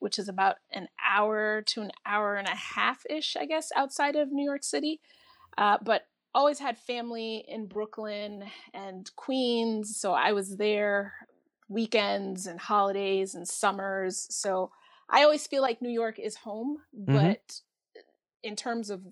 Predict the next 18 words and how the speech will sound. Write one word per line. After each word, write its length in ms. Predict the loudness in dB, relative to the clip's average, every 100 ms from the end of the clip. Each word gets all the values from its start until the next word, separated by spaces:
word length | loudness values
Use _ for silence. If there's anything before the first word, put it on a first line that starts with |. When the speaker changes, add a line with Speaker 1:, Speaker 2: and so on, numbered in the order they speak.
| _
Speaker 1:
where 180 | -4 0
I 60 | 0
went 200 | -2 -8
to, 180 | -8 -8
like, 240 | -6 -6 -4
high 180 | -2
school 680 | -2 -4 -8 -6 -4 -4 -6 -6
and 100 | -6
elementary 460 | -4 -2 -2 -4
school, 360 | -8 -6 -4 0
that 140 | 0
was 140 | 0 2
all 240 | 4 4
in 180 | 0 -10
Connecticut. 500 | -10 -8 -8 -14 -18 _ 0
Speaker 2:
Okay. 340 | 0 0 -2 -6 -16 -20 -20 -20 _ _ _ _ _
Speaker 1:
And 180 | 4 6
then 340 | 6 4 2